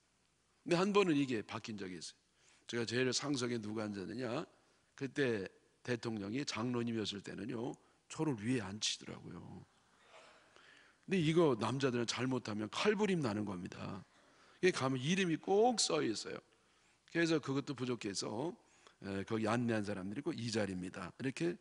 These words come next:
안내를 하고 그랬습니다. 그래서, 어, 제가 이제 어떤 마음이 생기느냐면은, "아, 내가 사회 지도 측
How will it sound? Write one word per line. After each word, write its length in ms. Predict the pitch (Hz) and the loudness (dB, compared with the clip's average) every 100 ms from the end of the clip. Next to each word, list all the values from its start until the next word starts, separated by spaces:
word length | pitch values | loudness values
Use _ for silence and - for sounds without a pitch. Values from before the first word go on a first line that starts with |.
| _ _ - | _ _ -14
안내를 600 | 85 101 113 107 101 95 | -4 0 0 0 0 -2
하고 400 | 78 - 117 113 - | -6 -4 -4 -4 -12
그랬습니다. 600 | - 98 92 - 90 85 - _ _ _ _ _ | -10 -6 -6 -8 -12 -14 -16 _ _ _ _ _
그래서, 480 | 160 131 147 113 - _ _ _ _ - _ _ _ _ | -2 0 0 -2 -8 _ _ _ _ -20 _ _ _ _
어, 260 | 101 98 98 | -10 -8 -8
제가 420 | - 135 123 117 | -4 -2 2 0
이제 220 | 104 101 98 | 0 -4 -4
어떤 400 | 110 110 127 120 | -4 -2 -2 0
마음이 220 | 110 107 | 0 0
생기느냐면은, 880 | 101 104 101 95 92 92 147 185 - - _ _ _ | -2 -4 -4 -6 -6 -6 0 0 -2 -10 _ _ _
"아, 300 | 90 85 87 | -14 -10 -8
내가 220 | 98 95 95 | -4 -4 -2
사회 400 | - 170 180 160 | -2 0 -2 0
지도 320 | - 123 107 | 0 0 0
측 240 | - - | 0 -4